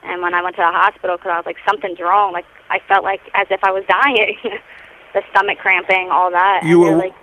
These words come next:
Speaker 2: what,
Speaker 1: "There's"
Speaker 2: what were you doing? Were you overdosing? I mean, were you
Speaker 1: No, I
Speaker 2: withdrawing? You
Speaker 1: wasn't
Speaker 2: were with-,
Speaker 1: overdosing.
Speaker 2: you were
Speaker 1: I was
Speaker 2: with-,
Speaker 1: just
Speaker 2: you were
Speaker 1: sick.
Speaker 2: withdrawing.
Speaker 1: I was
Speaker 2: Yeah.
Speaker 1: withdrawing.
Speaker 2: Yeah.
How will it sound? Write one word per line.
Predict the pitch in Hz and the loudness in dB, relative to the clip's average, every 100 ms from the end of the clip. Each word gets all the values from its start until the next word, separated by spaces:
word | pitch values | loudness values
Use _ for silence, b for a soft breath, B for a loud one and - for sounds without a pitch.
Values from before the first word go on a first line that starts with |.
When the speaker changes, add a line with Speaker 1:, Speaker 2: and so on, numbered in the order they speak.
| - | -2
Speaker 2:
what, | |
Speaker 1:
"There's" | 185 339 311 _ | 0 0 -4 _
Speaker 2:
what | 151 196 | -2 2
were | 226 | 4
you | 208 | 4
doing? | 196 185 | 4 2
Were | 143 | 4
you | 135 139 | 6 6
overdosing? | 143 185 175 208 202 269 - _ _ _ - | 6 6 4 2 0 -6 -10 _ _ _ 0
I | 147 | 0
mean, | 160 | 0
were | 156 | 0
you | 156 147 147 | 0 0 -2
Speaker 1:
No, | |
I | 135 151 277 202 151 | -2 0 2 2 2
Speaker 2:
withdrawing? | |
You | 147 147 | 0 0
Speaker 1:
wasn't | |
Speaker 2:
were | 147 | 0
with-, | 160 | -2
Speaker 1:
overdosing. | 143 151 | -2 -2
Speaker 2:
you | |
were | 147 | 0
Speaker 1:
I | |
was | 143 | 0
Speaker 2:
with-, | 139 - | 0 -4
Speaker 1:
just | - - | -10 -6
Speaker 2:
you | 143 | -2
were | - | 0
Speaker 1:
sick. | 208 | 0
Speaker 2:
withdrawing. | 160 170 247 240 - - | -2 -2 -2 -4 -6 -4
Speaker 1:
I | 156 | -4
was | 190 | -2
Speaker 2:
Yeah. | 190 | -4
Speaker 1:
withdrawing. | 220 156 147 135 135 139 | -4 -2 -2 -2 -8 -10
Speaker 2:
Yeah. | 127 | -12